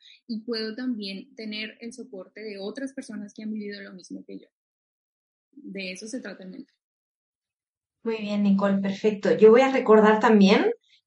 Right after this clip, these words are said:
Speaker 2: que en la caja de descripción están apareciendo tus redes sociales. Me imagino que ahí también te pueden contactar, ¿verdad? Para acceder al mentoring y al resto de, de servicios que también tienes, que luego hablaremos un poquito también de ellos.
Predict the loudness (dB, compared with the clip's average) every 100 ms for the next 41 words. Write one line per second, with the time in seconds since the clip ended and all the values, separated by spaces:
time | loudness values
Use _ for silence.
0 | 2 6 8 8 6 4 4 6 8 6
1 | 6 4 6 4 4 2 2 4 4 4
2 | 2 2 2 2 4 6 4 0 -2 6
3 | 6 6 4 2 2 4 4 2 2 4
4 | 4 4 2 2 2 2 2 2 6 8
5 | 8 6 4 6 4 0 0 2 0 -2
6 | -2 0 6 6 4 4 4 4 2 0
7 | 4 4 2 -10 -4 6 8 8 6 6
8 | 6 8 6 4 0 2 4 4 4 2
9 | 0 -4 -4 -2 0 0 0 2 2 0
10 | 0 6 8 8 8 6 4 2 2 2
11 | 0 -2 -2 -2 -2 -4 -6 -10 -14